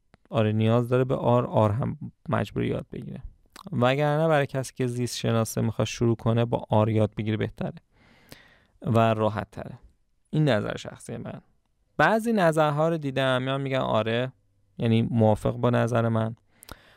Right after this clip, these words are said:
بعضیایی که مخصوصاً، اه، اینستراک-، اه، اون کسایی که مدرس بودن توی اون کارگاه‌ها، مثلاً یه دوستی داشتم توی برلین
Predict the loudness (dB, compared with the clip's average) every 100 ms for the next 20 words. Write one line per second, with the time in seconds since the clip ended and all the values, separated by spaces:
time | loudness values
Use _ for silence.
0 | _ 0 4 4 2 0 -2 -2 -2 -4
1 | -6 -8 -6 -2 -2 -4 -10 _ _ -4
2 | 0 0 0 -2 -4 -8 -20 _ -6 -4
3 | -2 0 2 0 -4 -2 0 0 -4 -2
4 | -2 -2 -4 -4 -6 -20 -10 -2 2 4
5 | 4 2 -2 -2 0 0 2 0 -2 0
6 | 0 0 0 0 0 -2 -2 0 -2 -2
7 | -6 -6 -6 -6 -2 -2 -2 -4 -4 -4
8 | -2 -2 -2 -2 -4